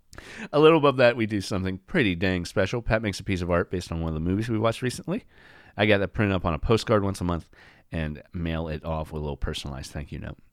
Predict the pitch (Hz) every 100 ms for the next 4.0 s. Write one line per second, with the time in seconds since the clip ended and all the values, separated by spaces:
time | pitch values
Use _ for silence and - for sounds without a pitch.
0 | _ _ - - - - 113 104 98 90
1 | 87 76 82 80 78 82 76 73 80 76
2 | 73 76 71 78 - 80 85 - 139 143
3 | 123 - 92 92 104 92 85 80 80 69